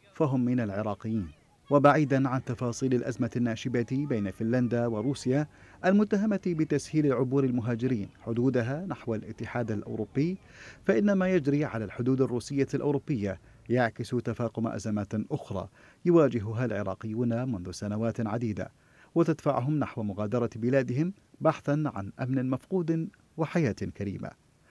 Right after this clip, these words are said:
العدد الكبير من المهاجرين العراقيين غير القانونيين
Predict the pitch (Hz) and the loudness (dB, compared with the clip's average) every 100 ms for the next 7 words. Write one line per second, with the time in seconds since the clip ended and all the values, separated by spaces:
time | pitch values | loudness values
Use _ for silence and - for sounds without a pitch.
0 | - - - 143 131 147 156 147 123 147 | -20 -20 0 2 4 2 0 0 0 2
1 | 185 180 156 143 123 123 117 113 135 143 | 2 4 4 4 2 2 0 2 2 2
2 | 120 120 127 - 143 120 90 - 104 131 | 2 0 0 2 2 2 0 -8 0 2
3 | 123 - 120 117 113 127 165 | 2 2 0 2 2 2 2